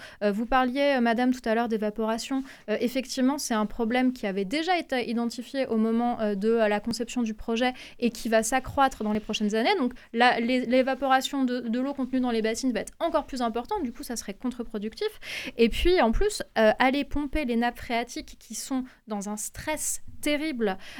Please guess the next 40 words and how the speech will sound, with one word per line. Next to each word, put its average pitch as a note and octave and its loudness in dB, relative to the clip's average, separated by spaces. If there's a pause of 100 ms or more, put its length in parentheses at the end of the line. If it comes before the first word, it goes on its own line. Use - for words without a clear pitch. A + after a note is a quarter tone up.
(100)
euh, A3 6
surtout D4+ -4
après C4 4
l'été A#3 0
qu'on A3+ -4
vient G3+ -2
de G#3 -2
passer, G#3 -4 (400)
euh, G3+ 0
ça G3 -4
me G#3 0
semble F4 -2
être, D#4 -2
euh, G#3 -2 (140)
une G3 -2
très, - -2
très F4 0
mauvaise B3 0
idée. G3 -6 (240)
C'est D#4+ 0
pour D4+ -6
ça F4 -2 (160)
que, C4 -4
euh, G#3 2
je G3 0
pense E4+ -4
que, C4 -4 (260)
euh, - 4
non, A3+ 4
enfin, A3 -2
que G#3+ 0
ce, G3+ -2
cette, G3+ -4
euh, G3 -2 (460)
cette, G3 -4
euh, G3 -8
cette, - -6 (560)
c'est G#3 -4
un G3 0
combat B3+ 4